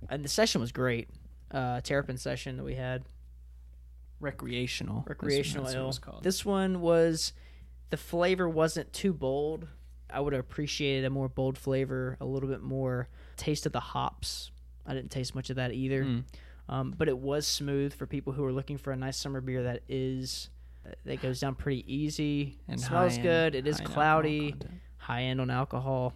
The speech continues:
Speaker 1: I mean, it was, like, eight bucks for a six pack, so it was on sale though. It's just, like, nine bucks for a six pack usually. Um, three point eight as well. So I will agree with you on that.
Speaker 2: Damn.
Speaker 1: Um, good beer.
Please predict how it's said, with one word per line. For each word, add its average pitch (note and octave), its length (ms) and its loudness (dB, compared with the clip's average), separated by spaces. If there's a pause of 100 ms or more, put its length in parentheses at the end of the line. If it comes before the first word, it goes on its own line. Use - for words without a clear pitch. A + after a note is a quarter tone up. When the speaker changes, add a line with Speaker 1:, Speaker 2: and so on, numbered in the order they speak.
(340)
Speaker 1:
I C#3 40 -8
mean, B2 100 -4
it B2 40 -4
was, B2+ 140 -4
like, C3+ 220 -4
eight C3 260 -2
bucks B2+ 300 -2
for - 100 -8
a A#2 60 -4
six - 240 -6
pack, C3+ 380 -2
so B2 460 -2 (140)
it - 80 -6
was F#3 160 0
on B2+ 120 0
sale B2 280 0
though. B2+ 180 0
It's C3 140 -6
just, F#3 160 -4
like, - 120 -6 (920)
nine F#3 240 10
bucks D3+ 220 6
for C#3 120 -2
a B2+ 40 2
six C3 220 -6
pack B2+ 320 -4
usually. B2+ 420 -4 (880)
Um, C#3+ 360 4 (100)
three D#3 160 2
point D#3 260 0
eight D3+ 120 0
as C3 200 -4
well. C#3 360 0 (340)
So - 180 -2
I B2+ 80 2
will C3+ 180 4
agree C#3 220 0
with C3+ 160 2
you C3+ 80 4
on B2+ 140 4
that. C#3+ 280 6
Speaker 2:
Damn. G3 640 12 (140)
Speaker 1:
Um, B2+ 420 0 (180)
good D#3 160 2
beer. E3 260 6